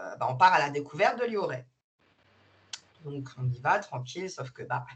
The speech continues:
en Espagne, les rues n'étant vraiment pas parallèles, <laughs> quand tu tournes à droite et que tu retournes à gauche, tu ne retombes pas sur la même rue. Donc là,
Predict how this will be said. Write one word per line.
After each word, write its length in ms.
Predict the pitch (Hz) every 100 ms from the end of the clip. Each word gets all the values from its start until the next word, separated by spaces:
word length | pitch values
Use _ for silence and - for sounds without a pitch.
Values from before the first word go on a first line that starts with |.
| - _ _
en 120 | 185 135
Espagne, 500 | 131 - 208 226 226 - - - - _ _ -
les 280 | 143 208 247
rues 400 | 226 262 254 233
n'étant 500 | 220 214 214 190 180
vraiment 600 | 127 147 196 247 247 220
pas 400 | 226 202 185 -
parallèles, 640 | 143 127 147 330 453 403 - - - - - - - - -
<laughs> 680 | - - - 202 - - -
quand 180 | 311
tu 160 | 311 330
tournes 220 | - 294
à 120 | 247 240
droite 360 | 247 254 240
et 80 | 214
que 80 | 214
tu 160 | 214
retournes 360 | 220 214 208 202
à 100 | 190
gauche, 240 | 190 370
tu 140 | - 339
ne 100 | 339
retombes 340 | 370 415 427
pas 160 | 508 453 -
sur 140 | 247
la 120 | 220
même 220 | 214 208
rue. 540 | 202 214 208 - - - _ - - - - - - - - - _ _ _ -
Donc 160 | 185
là, 100 | 240